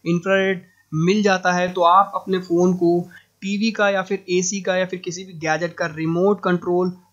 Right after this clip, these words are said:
बना सकते हैं, लेकिन इस फ़ोन में ये कमी है कि आप इसमें ये फीचर यूज़ नहीं कर सकते हैं।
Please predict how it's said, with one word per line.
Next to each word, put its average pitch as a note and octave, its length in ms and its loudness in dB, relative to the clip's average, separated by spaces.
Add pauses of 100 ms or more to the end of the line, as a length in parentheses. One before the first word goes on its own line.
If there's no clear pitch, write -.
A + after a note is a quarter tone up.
बना D#3+ 240 -2
सकते F3 280 -8
हैं, E3+ 220 -6 (260)
लेकिन G#3 360 2
इस G#3+ 140 0
फ़ोन G3 200 4
में G3 100 2
ये F#3+ 160 0
कमी F3 300 0
है F3 100 0
कि F3 120 -6
आप E3 300 0 (200)
इसमें F3+ 260 -4
ये F3 140 0
फीचर E3+ 340 -4
यूज़ D#3 320 -2
नहीं D#3 220 -2
कर D3+ 140 -4
सकते C#3+ 240 -16
हैं। C3+ 160 -20